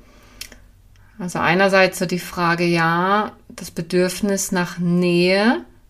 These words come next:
wenn ich es direkt an Körperlichkeit knüpfe, was bin ich eigentlich bereit, dafür alles zu tun?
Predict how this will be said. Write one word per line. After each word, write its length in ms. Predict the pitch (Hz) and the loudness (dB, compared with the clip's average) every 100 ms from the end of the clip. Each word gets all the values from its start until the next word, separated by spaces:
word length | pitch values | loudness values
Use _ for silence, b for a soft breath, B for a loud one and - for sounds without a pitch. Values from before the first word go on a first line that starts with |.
| - | -6
wenn 180 | 175 170 | -2 -2
ich 140 | 170 | -4
es 260 | 175 - - | -8 -10 -4
direkt 460 | 202 202 185 - | -2 0 -2 -4
an 200 | 175 165 | -6 -6
Körperlichkeit 960 | - - 165 170 196 196 - - 202 - | -6 -4 -4 -2 -4 -4 -10 -10 -8 -8
knüpfe, 600 | - 196 185 - 208 247 B B B B - | -6 -6 -6 -4 -2 -2 B B B B -8
was 220 | 175 - | -8 -4
bin 160 | 180 | -4
ich 180 | 180 - | -2 -2
eigentlich 440 | 160 165 170 170 - | -2 0 -2 -6 -6
bereit, 480 | 160 160 160 170 | -4 -2 -4 -4
dafür 340 | 175 170 175 - | -6 -6 -8 -6
alles 340 | 160 165 - | -6 -6 -10
zu 180 | - 165 | -14 -14
tun? 420 | - 202 220 359 | -8 0 2 0